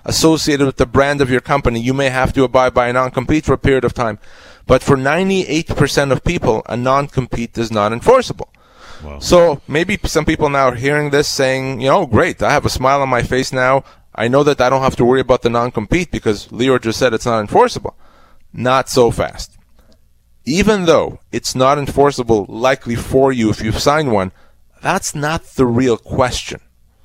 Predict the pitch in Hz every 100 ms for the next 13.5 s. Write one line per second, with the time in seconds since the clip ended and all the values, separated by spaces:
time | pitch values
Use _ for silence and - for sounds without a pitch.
0 | _ - - - 110 - 233 254 - 107
1 | - 120 123 - - - 98 113 113 113
2 | 170 180 170 143 - 165 160 135 104 101
3 | - 165 160 143 127 113 117 120 120 -
4 | 120 135 139 - - - 139 135 156 156
5 | 123 104 110 101 90 95 82 - - -
6 | - _ _ - - - - - 117 151
7 | 175 160 151 131 - - 214 233 117 101
8 | 123 123 120 117 143 - 123 202 220 135
9 | 117 110 120 110 104 107 120 147 - -
10 | - _ - 127 - 160 143 110 - 123
11 | 123 156 147 190 247 - - _ _ _
12 | _ _ 135 143 120 - 156 180 - 143
13 | 151 139 220 185 233